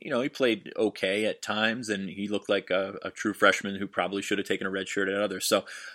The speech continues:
uh, not, not ideal to put, throw all these guys in the fire, but Ellis Brooks has the size already. He's nearly two hundred forty pounds. He can stick there at, at Mike behind Cabinda, behind Brandon Smith or Jake Cooper if they need him. Um, so I think that Brooks,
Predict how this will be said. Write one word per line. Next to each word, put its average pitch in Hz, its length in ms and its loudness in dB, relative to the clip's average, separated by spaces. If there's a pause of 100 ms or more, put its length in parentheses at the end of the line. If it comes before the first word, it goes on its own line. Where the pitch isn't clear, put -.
(100)
uh, 104 260 8
not, 113 260 2
not 123 240 2
ideal 110 300 2
to 98 60 0
put, - 240 -2
throw 110 140 6
all 98 80 4
these 95 160 0
guys 95 200 4
in 92 80 -4
the 85 60 -8
fire, 117 300 2
but 87 100 -6
Ellis 104 280 2
Brooks - 500 2
has 113 260 12
the 101 80 -8
size 85 340 0
already. 80 320 -6
He's 95 220 -6
nearly 101 260 0
two 101 160 -4
hundred 92 260 -4
forty 90 240 -4
pounds. 85 420 -4
He 95 80 -6
can 87 180 -10
stick - 320 -2
there 92 420 0
at, 92 180 -2
at 90 200 -4
Mike 95 380 0
behind 95 420 -6 (380)
Cabinda, 92 600 0
behind 92 320 -4
Brandon 92 280 -4
Smith 92 560 0
or 80 220 -4
Jake 92 240 0
Cooper 95 260 0
if 92 80 -8
they 92 120 -4
need 92 140 -2
him. 92 140 -6 (320)
Um, 90 280 0
so 101 160 2
I 92 60 4
think 107 240 -2
that 95 440 -4
Brooks, - 460 2